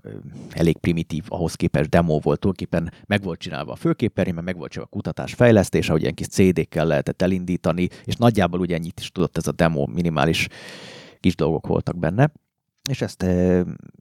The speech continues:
kivitte, és, ö, ugye a Grand Slam rögtön is érdeklődött is rá, hogy őt érdekli ez az űr stratégia vonal, és ezek kapcsán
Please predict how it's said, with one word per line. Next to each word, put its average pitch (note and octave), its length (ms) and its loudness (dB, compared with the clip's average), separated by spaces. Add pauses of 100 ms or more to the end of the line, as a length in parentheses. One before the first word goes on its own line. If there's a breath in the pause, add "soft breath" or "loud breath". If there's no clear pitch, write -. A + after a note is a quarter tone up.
(120)
kivitte, B3 600 2 (340)
és, - 300 0
ö, - 200 -8 (340)
ugye A#2+ 180 2
a G2 80 6
Grand F#2 260 0
Slam E2 180 0
rögtön D#2+ 280 -4
is D#2+ 120 -8
érdeklődött - 540 -4
is - 140 -14
rá, G2 100 0
hogy F2 160 2
őt E2+ 220 2
érdekli - 400 -6
ez - 80 -8
az D#2 140 -8
űr D2 180 0 (600)
stratégia D#2+ 680 -2
vonal, F#2 520 -2 (1120 loud breath)
és - 180 -4
ezek G2+ 280 2 (460 loud breath)
kapcsán F#2 460 -2